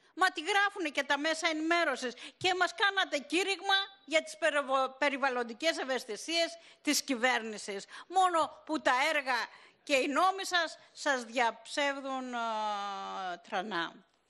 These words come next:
Στην, ε, στο άρθρο εκατόν δύο, εδώ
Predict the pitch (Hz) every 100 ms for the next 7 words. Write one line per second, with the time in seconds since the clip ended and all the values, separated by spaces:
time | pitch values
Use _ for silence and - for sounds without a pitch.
0 | _ _ _ _ _ - - - _ _
1 | - - 262 240 226 208 202 196 196 190
2 | 185 180 180 180 175 180 214 _ _ _
3 | - - - 220 214 247 285 320 311 247
4 | 202 196 226 247 226 208 190 190 180 170
5 | 170 170 170 180 190 233 330 330 233 240
6 | 262 247 214 -